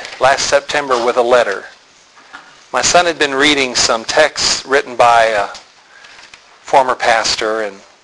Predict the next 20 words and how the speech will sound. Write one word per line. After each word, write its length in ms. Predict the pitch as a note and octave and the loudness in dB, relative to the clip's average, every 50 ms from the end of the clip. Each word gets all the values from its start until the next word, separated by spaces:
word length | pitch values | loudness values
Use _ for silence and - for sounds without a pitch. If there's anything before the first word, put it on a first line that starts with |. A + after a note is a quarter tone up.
| _ _ _ - - - - - - - - - - - - - | _ _ _ -20 -20 -20 -20 -20 -20 -20 -20 -20 -20 -20 -14 -10
uh, 380 | A#2+ A#2 A2+ A2 A2 A2 G#2+ A2 - _ _ _ _ - - _ _ _ _ _ _ _ _ _ _ _ - - - - | -6 -4 -2 -2 -2 -2 -6 -8 -14 _ _ _ _ -20 -20 _ _ _ _ _ _ _ _ _ _ _ -20 -20 -16 -8
a 40 | - | -2
former 260 | - C#3 B2+ A#2 A2 | 0 2 2 2 0
seminary 420 | - - C3+ A#2+ A#2 A2+ A2 G#2+ | -2 -4 -4 -4 -4 -2 -2 -2
professor, 580 | G2+ - - - - A2+ G2+ - - B2 A#2 A#2 - _ _ _ _ _ _ _ _ | -4 -6 -8 -6 -4 -2 -2 -2 -4 -6 -8 -10 -14 _ _ _ _ _ _ _ _
thirty 240 | - C3 C3 B2 B2 | -2 0 0 0 0
years 180 | A#2+ A#2+ A#2 | 0 -2 -2
pastoring, 560 | - - B2+ A#2 A2+ - - - A2+ G#2+ G#2+ - | 0 2 2 2 2 0 -2 -6 -8 -8 -8 -6
seven 300 | - - B2 A2+ A#2 A2 | -2 -2 -2 -2 -2 -6
years 260 | A2 A2 G#2+ G#2+ A2 | -6 -6 -6 -8 -8
in 80 | G#2+ | -8
seminary. 600 | G2+ - - A2+ G#2+ G#2+ G#2 G#2 G2+ G2+ G#2 G2 - _ _ _ _ - - - - - - - - - - - - _ _ - | -6 -6 -6 -6 -6 -8 -10 -8 -8 -8 -10 -10 -14 _ _ _ _ -20 -20 -20 -20 -20 -20 -20 -20 -20 -20 -20 -20 _ _ -4
And 100 | C#3 C3+ | -2 -2
he's 160 | C3+ B2+ - | 0 0 -2
retired 540 | - B2+ - - - C3+ C3 C3+ B2+ A#2 G#2 | -2 -2 -2 0 2 2 4 2 2 -2 -2
now 260 | A2 A2 G#2+ G#2 G#2 G2+ | -2 0 0 0 0 -2
to 220 | - - - A#2 | -6 -8 -8 -6
this 240 | G#2+ A2+ A2 - - | -6 -6 -6 -6 -4
little 140 | C3+ C#3 C3+ | -6 -6 -6
cabin 500 | - - - D3 C#3+ C3+ A2 G#2+ G2+ | -6 -4 0 0 2 2 0 -2 -8